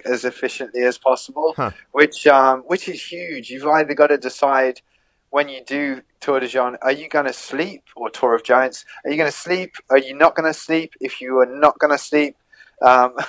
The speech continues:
Speaker 1: <laughs> is that a good idea? But if you are gonna sleep, how are you gonna go about it? So these are all things you need to think about,
Speaker 2: Right.
Speaker 1: um, pre-, in preparing. So that's how I prepared for it, by
Speaker 2: And
Speaker 1: a
Speaker 2: did you,
Speaker 1: combination of all those things.
Speaker 2: did you use sensory cues like Nick did for,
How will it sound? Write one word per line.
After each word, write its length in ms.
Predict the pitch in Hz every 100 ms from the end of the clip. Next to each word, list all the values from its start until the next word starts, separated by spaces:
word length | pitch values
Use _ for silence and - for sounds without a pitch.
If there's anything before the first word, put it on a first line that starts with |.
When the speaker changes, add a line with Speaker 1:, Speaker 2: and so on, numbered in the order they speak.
| 156 -
Speaker 1:
<laughs> 300 | - _ _
is 160 | - -
that 160 | -
a 60 | 175
good 160 | 170
idea? 440 | 156 147 147 151 147
But 120 | 139
if 120 | 131
you 100 | 139
are 140 | 143 147
gonna 180 | 139 131
sleep, 420 | - 143 135 _
how 140 | 131 135
are 80 | 131
you 100 | 127
gonna 160 | 127
go 220 | 123 127
about 260 | 123 127 117
it? 40 | 110
So 120 | 147
these 260 | 147 151 147
are 40 |
all 120 | 139 135
things 300 | 143 131 131
you 60 |
need 160 | 127 120
to 120 | 113
think 260 | - 127 -
about, 380 | - 113 107 - _
Speaker 2:
Right. 260 | 110 101 92 - _ 110
Speaker 1:
um, 320 | 110 110 110 _ -
pre-, 140 | 131 -
in 140 | 120 120
preparing. 480 | 123 123 123 120
So 120 | - 143
that's 200 | 156 147
how 120 | 143
I 120 | 135
prepared 500 | 131 120 117 113 110
for 260 | - 117 -
it, 100 | - -
by 80 | 123
Speaker 2:
And 80 |
Speaker 1:
a 40 | 117
Speaker 2:
did 40 |
you, 40 | -
Speaker 1:
combination 480 | 123 143 151 -
of 60 | 113
all 120 | 117 117
those 220 | 113 -
things. 300 | 113 _ -
Speaker 2:
did 160 | 139 127
you 120 | 135
use 300 | 131 139 131
sensory 440 | 135 135 143 143
cues 400 | 139 143 170 170
like 200 | 123 120
Nick 200 | 127 127
did 280 | 143 139 -
for, 440 | - 131 127 127